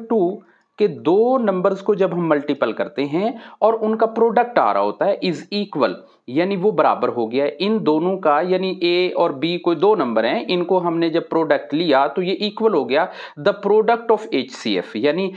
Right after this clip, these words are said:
एचसीएफ़ के बराबर हो गया, तो उसे हम क्या कहेंगे, अ, एलसीएम। यानी जब हम किसी, मान लें कि ये अगर ट्वेल्व है और ट्वेल्व में,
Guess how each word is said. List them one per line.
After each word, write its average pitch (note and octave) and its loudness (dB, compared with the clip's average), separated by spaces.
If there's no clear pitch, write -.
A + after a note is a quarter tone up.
एचसीएफ़ G#3 0
के G3+ 2
बराबर B2 2
हो B2 0
गया, C#3+ 2
तो F#3+ -2
उसे G3+ -2
हम G#3 -2
क्या A3+ 4
कहेंगे, F3 0
अ, - -8
एलसीएम। B2+ 0
यानी F#3+ 0
जब G3 0
हम A3 0
किसी, G#3+ -4
मान F#3 2
लें F#3 0
कि G3 0
ये F3+ 0
अगर E3 2
ट्वेल्व G#3 -2
है B2 0
और F3 2
ट्वेल्व F#3+ 0
में, E3 0